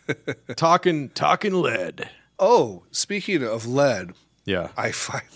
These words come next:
Speaker 1: <laughs> this is gonna come out
Speaker 2: Oh
Speaker 1: way
Speaker 2: my
Speaker 1: later
Speaker 2: gosh.
Speaker 1: than we're
Speaker 2: I can't wait for this segue.
Speaker 1: <laughs> It's gonna come out way later than we record this, and people are gonna say, like, "How have you not looked this up? You're a pencil podcast."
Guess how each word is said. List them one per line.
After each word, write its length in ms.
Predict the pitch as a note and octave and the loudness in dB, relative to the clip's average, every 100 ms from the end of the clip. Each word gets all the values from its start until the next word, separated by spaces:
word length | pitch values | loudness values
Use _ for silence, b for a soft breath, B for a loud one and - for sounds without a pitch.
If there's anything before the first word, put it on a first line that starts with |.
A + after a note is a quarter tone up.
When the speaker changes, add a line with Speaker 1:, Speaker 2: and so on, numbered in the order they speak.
| - | -4
Speaker 1:
<laughs> 0 | F3+ - D3 - E3+ F#3 E3 C#3+ | -4 -2 -6 -4 -4 -4 -6 -4
this 160 | C#3+ B2+ | -2 0
is 140 | A2 | 0
gonna 180 | C#3+ B2+ | 0 -2
come 220 | - C3+ | 0 2
out 160 | A#2+ A2 | 2 2
Speaker 2:
Oh 80 | A2 | 2
Speaker 1:
way 140 | B2+ | 2
Speaker 2:
my 80 | B2 | 4
Speaker 1:
later 160 | A#2+ - - | 4 4 4
Speaker 2:
gosh. 120 | A2+ | 2
Speaker 1:
than 120 | A2 | 0
we're 120 | G#2+ | 0
Speaker 2:
I 40 | G#2 | 0
can't 240 | A2+ B2+ | 0 0
wait 160 | A2+ G#2+ | 0 -2
for 140 | G#2+ | -2
this 200 | G#2 - | -4 -4
segue. 440 | F2+ F2 F2+ F2+ - B _ - | -4 -4 -4 -6 -8 B _ -4
Speaker 1:
<laughs> 540 | - - - D#5 - C#3+ B B | -2 0 -2 -6 -8 -10 B B
It's 160 | - | -6
gonna 140 | - G#2+ | -4 -4
come 240 | - A#2+ | -2 0
out 160 | A2+ G2+ | 0 0
way 440 | A2 G#2 B2 B2+ | -4 0 2 4
later 500 | B2+ A#2+ A#2+ A2 G2+ | 2 2 2 2 0
than 280 | G2 G#2+ G#2+ | -2 -2 -2
we 120 | G2+ | -2
record 480 | G2 G2 - A2 G#2 | -6 -6 -2 -2 0
this, 280 | G2 F#2+ - | -2 -2 -4
and 140 | G2+ | -4
people 260 | F2 G2 F#2+ | -6 -6 -4
are 60 | F#2+ | -6
gonna 140 | F2+ | -6
say, 180 | - F#2+ | -6 -6
like, 220 | F2+ F2+ | -6 -6
"How 180 | G2 A#2 | -4 -4
have 140 | G#2+ | -4
you 80 | G#2 | -4
not 200 | G#2+ G#2+ | -4 -4
looked 220 | G#2 G#2 G2+ | -8 -12 -8
this 180 | F2+ | -4
up? 200 | G#2+ G#2 | -4 -4
You're 120 | F#2 F2 | -8 -10
a 20 | |
pencil 380 | - G#2 - F#2+ | -10 -8 -6 -6
podcast." 680 | F#2+ F2+ F2 F2+ D2+ - | -8 -8 -6 -8 -6 -8